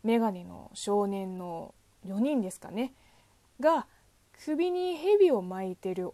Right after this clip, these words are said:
おじいさんを探すという、ちょっとした冒険物語になっていますが、えーと、後書きにこんな言葉があります。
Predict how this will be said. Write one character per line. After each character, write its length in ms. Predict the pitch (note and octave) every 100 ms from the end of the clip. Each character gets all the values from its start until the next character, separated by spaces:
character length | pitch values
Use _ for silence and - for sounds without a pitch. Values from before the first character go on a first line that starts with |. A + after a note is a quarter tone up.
| -
お 120 | G3+ G#3
じ 140 | C#4
い 20 | A#4+ G#4
さ 180 | -
ん 140 | F#3+ F3
を 80 | F3
探 340 | - F#3+ F#3+
す 420 | F#3 - F3+ F3+ E3+ -
と 120 | F3
い 300 | E3+ E3+ E3+
う、 80 | - _ - _ _ - _ _ -
ち 80 | C4
ょ 40 |
っ 60 | C4 -
と 120 | G4+
し 120 | -
た 100 | G#4
冒 340 | D4+ D4+ F4+
険 400 | E4+ F#4 F4 E4+
物 260 | D4 D4+ E4
語 240 | E4+ C#4
に 560 | G#3 F3 E3+ E3 D#3 - -
な 140 | A3+
っ 40 |
て 140 | - F#3+
い 100 | E3+
ま 160 | F3+
す 380 | F#3 - F#3 G#2+ - _ _ F#3
が、 320 | A3 G#3 - _ _ _ _ _ _ G3
え 200 | F#3 F#3 -
ー 60 |
と、 160 | F3+ -
後 340 | A3 A#3+ G#4+ A4 G#4+
書 60 |
き 120 | G#4+
に 140 | G#4 G4+
こ 180 | F#4 G4
ん 120 | F#4+
な 100 | F#4
言 300 | E4+ E4+ F4+
葉 160 | F4+
が 160 | A#3 F#3
あ 40 |
り 120 | F3+ F3+
ま 120 | F#3+
す。 280 | - -